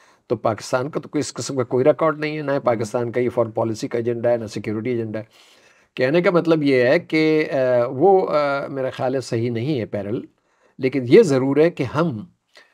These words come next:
Speaker 1: चीन पाकिस्तान को और पाकिस्तान चीन को इस रीजन में
Speaker 2: हम्म।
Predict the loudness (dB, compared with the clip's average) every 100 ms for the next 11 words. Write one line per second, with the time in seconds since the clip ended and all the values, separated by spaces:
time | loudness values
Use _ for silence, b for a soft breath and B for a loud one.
0 | b b _ _ -2 4 6 6 0 -6
1 | -4 -2 -4 -2 -2 -2 -4 -8 -6 -4
2 | -4 -4 -6 -6 -8 -4 -4 -4 -6 -6
3 | -8 -18 _ _ _ _ _ _ _ _
4 | _ _ -2 0 0 -4 -4 -8 -14 -20
5 | -16 -14 -14